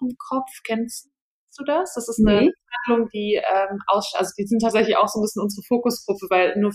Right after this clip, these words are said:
Speaker 1: weil, äh, sie nur Frauen und, ähm, queere Menschen, äh, als AutorInnen, ähm, hat in dem, in dem Buchladen. Der läuft auch ziemlich gut und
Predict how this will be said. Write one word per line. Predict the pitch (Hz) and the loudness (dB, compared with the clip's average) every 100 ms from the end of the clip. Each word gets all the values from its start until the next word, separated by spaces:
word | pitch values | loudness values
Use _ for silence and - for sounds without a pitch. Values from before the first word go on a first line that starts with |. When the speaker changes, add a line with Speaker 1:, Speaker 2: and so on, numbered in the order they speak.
| - | 0
Speaker 1:
weil, | 196 196 | 4 4
äh, | - 190 | 4 2
sie | 180 196 | 2 0
nur | 202 - | 0 2
Frauen | 185 208 208 | 4 4 4
und, | 202 185 190 190 - - | 2 0 0 -2 -2 0
ähm, | 185 185 - | 0 0 -2
queere | 233 247 | 0 2
Menschen, | 196 170 185 190 180 175 165 - | 2 0 -2 -4 -6 -8 -8 -6
äh, | |
als | 170 160 175 - - _ _ | -4 -4 -4 -8 -12 _ _
AutorInnen, | 180 - 170 170 170 - - - - - | -8 -6 -10 -10 -12 -14 -20 -18 -16 -4
ähm, | 170 165 170 165 | -2 -2 -4 -6
hat | - | -6
in | 180 165 | -6 -6
dem, | 165 165 | -6 -8
in | 175 | -10
dem | 165 | -10
Buchladen. | 170 - 170 175 | -10 -8 -6 -4
Der | 202 | 0
läuft | 214 277 - | 2 2 2
auch | 262 | -2
ziemlich | - 240 240 240 | 2 4 6 4
gut | - 277 370 381 | 4 6 6 6
und | - 240 | 2 2